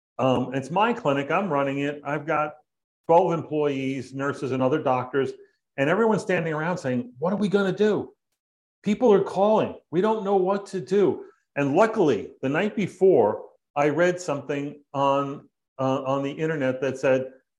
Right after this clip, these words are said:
"We're going to enact the George Bush disaster plan." During George Bush's administration, he came up with a plan for emergency preparedness, any kind of disaster.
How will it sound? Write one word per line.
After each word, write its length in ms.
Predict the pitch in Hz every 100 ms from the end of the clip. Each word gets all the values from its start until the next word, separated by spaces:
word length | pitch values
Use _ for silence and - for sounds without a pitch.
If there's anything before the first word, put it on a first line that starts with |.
| _ _
"We're 80 | 123
going 300 | 120 147 170 165
to 200 | 170 160
enact 420 | 143 139 131 -
the 80 | 113
George 560 | - 135 147 147 -
Bush 320 | 135 131 131 -
disaster 540 | 127 127 123 123 - 107
plan." 360 | 110 101 92 - _ _ _ _ _ _
During 320 | 143 170 185
George 280 | 170 175 170
Bush's 340 | 165 - 151
administration, 840 | 143 139 147 143 147 139 - 104 -
he 100 | 165
came 260 | 170 190 135
up 200 | 143 156
with 120 | 147
a 40 |
plan 400 | 143 135 131 135 -
for 460 | 127 123 131 127 _ _ _ 127
emergency 800 | 131 139 147 147 156 - 151 151
preparedness, 920 | - 147 - 147 139 98 90 - - 127
any 200 | 151 127
kind 320 | 156 165 170
of 100 | 143
disaster. 600 | 156 135 139 - -